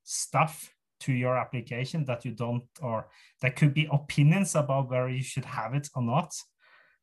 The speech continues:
Uh, so keeping kind of the footprint really low, I think that's super important for these type of S D Ks.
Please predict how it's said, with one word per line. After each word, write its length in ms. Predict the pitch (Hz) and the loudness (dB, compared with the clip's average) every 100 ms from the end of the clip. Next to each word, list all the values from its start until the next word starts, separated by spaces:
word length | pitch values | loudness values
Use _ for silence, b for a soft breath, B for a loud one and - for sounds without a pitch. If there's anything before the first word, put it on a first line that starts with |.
| _ | _
Uh, 380 | 139 127 127 123 | -2 2 2 2
so 160 | 123 151 - | 2 0 2
keeping 460 | 143 156 170 165 | 2 2 2 2
kind 200 | 156 139 | 4 4
of 140 | 135 127 | 2 -2
the 80 | |
footprint 560 | 135 - 135 - 185 165 | -6 -4 -6 -4 -6 -4
really 300 | 123 135 135 | 0 4 4
low, 240 | 131 131 160 | 4 2 2
I 140 | 139 | 0
think 220 | 135 127 | -2 -2
that's 200 | 127 123 | -2 -4
super 420 | - - 131 - | -6 -4 -6 -2
important 560 | 139 139 - 143 147 160 | -2 -2 0 -2 0 -2
for 100 | 143 | -2
these 300 | 127 131 - | -4 -6 -8
type 280 | - 120 120 | -8 -8 -6
of 140 | 131 123 | -8 -8
S 140 | 120 | -10
D 100 | - | -10
Ks. 440 | - 147 226 - | 0 0 0 -10